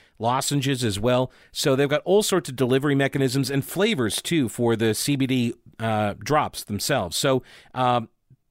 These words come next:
give 'em a shot. If you haven't tried C B D, they want to help you on your wellness journey. These are North Carolina farmers, family farms, uh, east of Charlotte, but they've, uh, they're, you know, they've got a lot of farmers from around the state that have now gotten involved in their business.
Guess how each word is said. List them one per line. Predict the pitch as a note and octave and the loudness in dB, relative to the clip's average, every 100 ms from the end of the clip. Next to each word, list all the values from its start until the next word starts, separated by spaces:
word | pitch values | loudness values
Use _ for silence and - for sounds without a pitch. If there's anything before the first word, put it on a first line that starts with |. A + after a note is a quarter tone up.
| - | -4
give | E3+ | 0
'em | B3 | 0
a | A3 | 0
shot. | - D#3+ C#3+ D3 | 0 0 0 -2
If | B2+ | -4
you | B2 | -2
haven't | D3+ F#3 | -2 -2
tried | - D#3 D#3 | -2 0 0
C | - D3+ | -2 0
B | C3 | 0
D, | B2+ | 0
they | C3 | 0
want | A#2+ C#3+ E3+ B2+ | 0 0 0 -2
to | - C3 | -4 -2
help | D#3 D3+ C#3 | -2 -2 0
you | C#3+ | 0
on | C3+ | 2
your | C3 A#2+ | 2 2
wellness | A#2+ C3 C3 A#2 | 2 2 0 -2
journey. | - B2 G#2 | 0 0 0
These | G2+ A2+ | -2 0
are | |
North | A2 C#3 - | 0 -2 -2
Carolina | E3+ E3 E3+ F3 | 0 2 2 0
farmers, | C#3+ C#3 C3 C3 - - - | 0 2 2 0 -6 -18 -10
family | - D3 E3+ F3 | -2 0 2 0
farms, | C#3+ B2 A#2+ B2 - - | 2 2 2 -2 -8 -16
uh, | - B2 A#2 | -4 -4 -2
east | D3+ E3 - | -2 -2 0
of | F3 | -2
Charlotte, | - D3 D3+ E3 | 2 2 2 0
but | D3 | -2
they've, | C#3 C3+ - - | -2 -2 -2 -6
uh, | A#2+ A2+ A#2 | -2 -2 -2
they're, | B2 - | -4 -2
you | C#3+ | 0
know, | A#2 | 2
they've | B2 | 0
got | A2+ B2 | 0 0
a | |
lot | B2 C3+ | 0 0
of | C3 | 0
farmers | C#3+ C#3 B2+ | 0 2 0
from | - | -2
around | B2 A#2+ B2+ | 0 0 -2
the | |
state | A2 - C#3 | -4 -4 -4
that | C#3 | -4
have | A2+ | -4
now | B2 A#2+ | -2 -2
gotten | B2+ B2 A#2 | -2 -2 -4
involved | A2 A#2 A#2+ A2 | -4 0 0 0
in | A#2 | 0
their | A2 G#2 G2+ - - | 0 0 -2 -10 -2
business. | E3 F3+ F#3 F3 | 0 2 0 -2